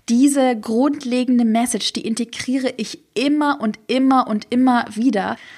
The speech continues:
und forme mir da wirklich eine starke Fanbase,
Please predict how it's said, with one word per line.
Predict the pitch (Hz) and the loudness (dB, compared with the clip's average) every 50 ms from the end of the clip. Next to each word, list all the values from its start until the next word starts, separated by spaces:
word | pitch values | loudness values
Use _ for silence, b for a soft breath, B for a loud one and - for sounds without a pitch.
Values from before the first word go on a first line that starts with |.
| B B B | B B B
und | - 214 214 202 | 2 2 2 2
forme | - - - 233 - 247 285 294 285 269 | 0 -4 -6 -6 -4 -2 0 2 2 4
mir | 254 247 233 226 | 4 4 2 2
da | 220 220 202 214 220 196 190 | 0 -2 -2 -2 -2 0 0
wirklich | 226 240 247 - 240 226 - - | -2 -2 -2 -2 -4 -4 -2 -4
eine | 208 208 208 202 214 202 | -4 -4 -2 -2 0 0
starke | - - - - - 196 196 220 247 269 262 - 247 | 0 -2 -2 -4 -4 -2 0 2 2 2 2 0 -4
Fanbase, | 226 - - - - - 214 208 220 240 247 214 190 185 180 180 196 226 - B | -4 -4 -8 -14 -10 -6 -4 -2 0 0 0 0 -2 -2 -2 0 0 0 0 B